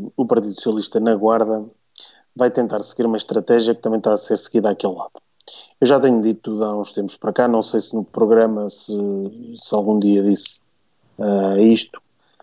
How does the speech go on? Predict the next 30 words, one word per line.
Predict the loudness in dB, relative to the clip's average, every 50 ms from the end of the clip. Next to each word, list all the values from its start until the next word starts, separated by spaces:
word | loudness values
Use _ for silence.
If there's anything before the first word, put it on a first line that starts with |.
| _ _ _ _ 2
mas | 4 6 6 4 2 0
parece-me | 0 2 4 4 2 2 0 -2 -4 -2
que | 0 -2
o | 0
Partido | 2 2 2 2 0 -4
Socialista | -2 0 2 4 4 2 2 0 0
vai | 0 0 -2
fazer | 0 -2 0 2 2 0 2
duas | 2 4 4 4 4 4 2
grandes | 2 2 2 2 2 -2 -2
apostas | -2 0 -2 -2 -2 -4 _ -4 -4 -2 0
autárquicas, | 0 0 -2 -4 -8 _ _ 0 0 0 -2 -6 -12 -12 -4 -2 -2 0 0 -2 -6 -10 -10 -6
eh, | -6 -6 -4 -4 -4 -4 -4 -4 -2 -2 -2 -2 -4
aqui | -4 0 2 4 4
na | 6 4 4
nossa | 4 4 2 2 2 4 4 4 4 4
região. | 4 2 2 0 -2 -6 -10 _ _ _ _ _ -20 -20 -18 -18 -16 -16 -16 -18 -4 _
Uma | 4 6 6 6 6 6 4 4
na | 4 4 4 4 2 2
Câmara | 2 0 2 2 2 2
Municipal | 2 0 0 0 0 2 2 4 4
da | 4
Guarda | 4 6 4 4 4 4 2 2 2
e | 2 2
outra | 2 0 0 2 2 2 2 2
na | 0 0
Câmara | 0 0 0 2 0
Municipal | 0 0 -2 -2 -4 -2 0 0 0 0
de | 0
Viseu. | -2 -2 -2 -4 -10 -16